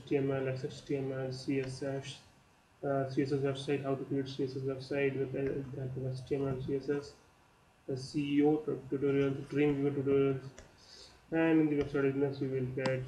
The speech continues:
some interesting things. Okay, so just, just visit on my website. Okay, so to, um, how to use FileZilla, just go to Google. Okay,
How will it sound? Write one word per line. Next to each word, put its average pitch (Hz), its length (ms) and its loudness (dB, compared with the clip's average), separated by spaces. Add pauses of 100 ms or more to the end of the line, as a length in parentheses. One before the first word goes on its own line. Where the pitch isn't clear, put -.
some 127 280 -2
interesting 131 600 -6
things. 156 480 2 (160)
Okay, 139 180 -4
so 139 120 -6
just, 139 180 0 (240)
just 139 220 -2
visit 143 240 -2
on 139 160 0
my 139 80 0
website. 151 480 0 (2000)
Okay, 170 160 2 (720)
so 185 220 6 (160)
to, 175 580 10 (160)
um, 139 800 6
how 147 140 6
to 160 120 6
use 151 240 6 (140)
FileZilla, 143 420 2 (300)
just 147 260 -6
go 160 120 8
to 160 180 2 (1400)
Google. 151 340 8 (760)
Okay, - 220 -12